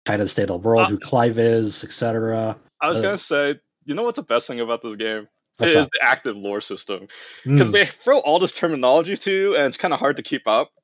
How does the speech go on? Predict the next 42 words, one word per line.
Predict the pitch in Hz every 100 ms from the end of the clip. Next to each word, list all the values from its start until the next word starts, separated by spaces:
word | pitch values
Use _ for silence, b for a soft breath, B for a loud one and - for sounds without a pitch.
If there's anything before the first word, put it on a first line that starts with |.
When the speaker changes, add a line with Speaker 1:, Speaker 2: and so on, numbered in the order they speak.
| _ -
Speaker 2:
and | 139
then | 147
you | 135
just | 147 - _ _
press, | - 156 - - - _ _ _ _
you | 156
know, | 107
the | 101 104 101
touchpad, | 98 135 - 143 135
and | 131 110
then | 113 107
it's | 113 110
like, |
"Oh, | 135 156 _
you | -
can | 120
read | 113 127
all | 127
the | 117
lore | 113
about | 120 110
this | 110
guy," | 104 113 113
and |
it's | 107
like, | 101
"Oh, | 202 165 117 - _ _ _
there's | 139 123
that | 131 107
guy. | 92 87
I | 113
know | 123 107
that." | 104 95 - - B B B 233
It's | 135 -
like, | 120
"There's | 120 123
the | -
queen. | - 180 226 240 302 - _ _ _ _
I | -
can | 127 160
fix | - 160 -
her. | 170 160 147